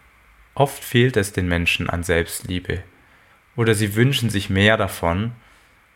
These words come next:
und als Behandler erkenne ich oft, dass sie davon profitieren könnten. Aber warum fällt es vielen Menschen so schwer, sich selbst zu lieben? Und warum nochmal speziell Menschen mit chronischen Erkrankungen? Gehen wir nochmal zu dem Wort zurück.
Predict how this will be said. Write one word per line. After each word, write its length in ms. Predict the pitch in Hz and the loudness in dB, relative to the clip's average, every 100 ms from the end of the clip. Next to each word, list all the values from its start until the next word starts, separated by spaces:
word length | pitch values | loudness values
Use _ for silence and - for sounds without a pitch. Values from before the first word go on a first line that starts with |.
| _ | _
und 140 | 117 95 | 0 2
als 160 | 95 - | 0 0
Behandler 480 | 85 85 107 123 | 0 0 -2 0
erkenne 360 | 107 - 98 98 | 0 0 0 0
ich 160 | 95 - | -2 -2
oft, 280 | 113 120 - | -2 -4 -8
dass 180 | 101 101 | -6 -4
sie 80 | 117 | -2
davon 260 | 104 - 110 | -2 -2 -6
profitieren 640 | - - 113 - 147 123 | -8 -8 -8 0 2 2
könnten. 460 | 98 87 - - - _ _ _ _ _ _ _ _ _ _ _ _ - | -2 -4 -6 -16 -20 _ _ _ _ _ _ _ _ _ _ _ _ -4
Aber 240 | 107 101 | -2 2
warum 380 | 107 101 143 147 | 2 4 0 0
fällt 360 | - 123 135 | 0 2 4
es 140 | 127 120 | 0 -2
vielen 280 | 113 104 95 | -2 0 2
Menschen 340 | 87 - 95 | 0 -2 -4
so 100 | 92 | -2
schwer, 320 | - 87 85 | 0 2 2
sich 200 | 85 87 | 0 -4
selbst 360 | 90 85 - - | 0 0 -2 -8
zu 80 | 92 | -8
lieben? 480 | - - 85 95 - _ _ _ _ _ _ _ | -8 -12 -10 -12 -16 _ _ _ _ _ _ _
Und 160 | 117 117 | -4 2
warum 320 | 95 101 135 | 2 4 2
nochmal 460 | 147 113 107 104 101 | 2 2 2 4 2
speziell 420 | - 110 - 104 | -2 -2 2 4
Menschen 520 | 98 107 - 104 98 | 4 2 2 0 0
mit 180 | 98 - | 0 -2
chronischen 380 | - 104 95 87 | 0 0 0 -2
Erkrankungen? 760 | 87 98 117 123 - 87 104 - - _ _ _ - - _ _ - - _ _ - _ - | -4 -2 -4 -4 -10 -10 -14 -16 -20 _ _ _ -20 -20 _ _ -20 -20 _ _ -20 _ 0
Gehen 200 | 123 147 | 4 4
wir 80 | |
nochmal 300 | 123 120 113 | 4 2 0
zu 100 | - | 0
dem 180 | 107 104 | -2 2
Wort 240 | 87 87 - | 0 0 -4
zurück. 400 | - - - | -8 -8 -10